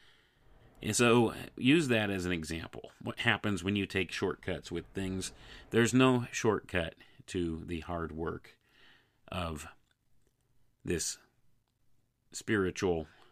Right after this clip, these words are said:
battle that we're in. There's no shortcuts.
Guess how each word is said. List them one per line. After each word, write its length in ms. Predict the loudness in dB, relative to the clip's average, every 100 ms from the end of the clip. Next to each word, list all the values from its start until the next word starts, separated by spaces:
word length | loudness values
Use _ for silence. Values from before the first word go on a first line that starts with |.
| _ _ _ _ -6
battle 480 | -4 -2 -4 -4
that 220 | -6 -8 -12
we're 160 | -12 -10
in. 320 | -10 -10 -18 -20 _ _ -20 -20 _ _ -6
There's 180 | 0 4
no 160 | 4 4
shortcuts. 640 | 4 2 0 -10 -10 -16